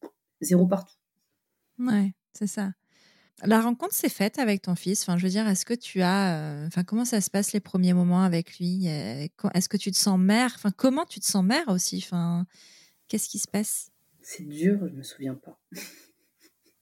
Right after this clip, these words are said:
Speaker 1: Ben, je me, je revois les photos de moi avec lui, mais on dirait que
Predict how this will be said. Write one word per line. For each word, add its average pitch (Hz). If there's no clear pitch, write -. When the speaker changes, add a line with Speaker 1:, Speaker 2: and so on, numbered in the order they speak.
Speaker 1:
Ben, 165
je 180
me, 180
je 180
revois 190
les 202
photos 185
de 165
moi 165
avec 151
lui, 277
mais 165
on 160
dirait 175
que 170